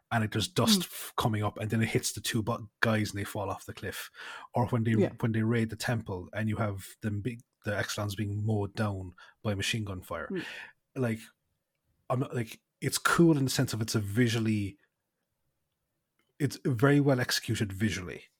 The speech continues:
Speaker 1: to get across.
Speaker 2: Yeah, it also, it also, in my mind, it makes the Daleks more scary.
Speaker 1: It, oh, it does. It does.
Speaker 2: Um,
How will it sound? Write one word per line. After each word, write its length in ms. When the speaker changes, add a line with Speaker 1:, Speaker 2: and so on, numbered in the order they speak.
Speaker 1:
to 120
get 120
across. 540
Speaker 2:
Yeah, 240
it 100
also, 360
it 140
also, 360
in 140
my 200
mind, 280
it 80
makes 180
the 80
Daleks 360
more 100
scary. 480
Speaker 1:
It, 220
oh, 120
it 120
does. 360
It 80
does. 220
Speaker 2:
Um, 480